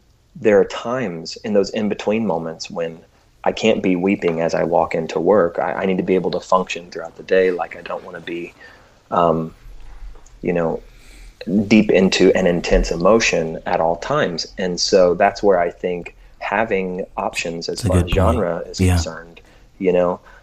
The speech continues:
Speaker 1: um, I, I, I, it's kind of hard to explain, but I think that, uh,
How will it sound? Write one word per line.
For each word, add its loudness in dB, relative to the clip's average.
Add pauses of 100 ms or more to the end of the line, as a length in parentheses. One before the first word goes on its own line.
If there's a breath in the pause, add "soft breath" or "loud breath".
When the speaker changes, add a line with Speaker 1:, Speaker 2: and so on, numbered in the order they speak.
(140 soft breath)
Speaker 1:
um, 0 (460)
I, 6
I, 4
I, 2 (640 loud breath)
it's -2
kind 2
of 2
hard 2
to 2
explain, -2
but 0
I 0
think -6
that, 0
uh, 0